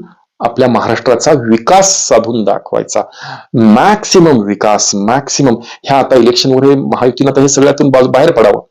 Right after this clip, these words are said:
आणि देवेंद्रजींनी फक्त आणि फक्त गृह खातं, ज्याची प्रतिमा खूप ढासळलेली आहे, आमच्यासारख्या मतदारांचं, चॅनलचं नावच आहे की "पण मतदारांना काय वाटतं", तर त्याच्यामध्ये आ-, अधिकाधिक इम्प्रूव्हमेंट कशी करता येईल,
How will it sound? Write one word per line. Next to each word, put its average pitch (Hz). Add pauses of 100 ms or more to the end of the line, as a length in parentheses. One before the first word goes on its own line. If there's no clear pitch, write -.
(460)
आणि 117
देवेंद्रजींनी 131
फक्त -
आणि 160
फक्त -
गृह 117
खातं, - (380)
ज्याची 113
प्रतिमा 127
खूप 156
ढासळलेली 120
आहे, 101
आमच्यासारख्या 120
मतदारांचं, 127 (440)
चॅनलचं 120
नावच 123
आहे 110
की 117
"पण 127
मतदारांना 113
काय 147
वाटतं", - (640)
तर 170
त्याच्यामध्ये 175
आ-, 135
अधिकाधिक 127
इम्प्रूव्हमेंट 107
कशी -
करता 104
येईल, 143